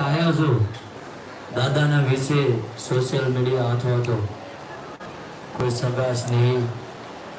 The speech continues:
મિત્રો દ્વારા આ મંદિરની માહિતી લઈને જ આયા છો ને આમ તો.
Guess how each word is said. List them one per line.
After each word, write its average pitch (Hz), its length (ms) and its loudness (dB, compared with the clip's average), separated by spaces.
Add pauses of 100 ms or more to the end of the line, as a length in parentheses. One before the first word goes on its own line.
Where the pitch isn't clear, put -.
(240)
મિત્રો 120 300 0
દ્વારા 117 560 4 (480)
આ 110 120 -4
મંદિરની 120 440 0
માહિતી 120 520 2
લઈને 123 380 4
જ 113 100 0
આયા 123 360 2
છો 139 100 2
ને 165 140 2
આમ 110 220 0
તો. 95 80 -4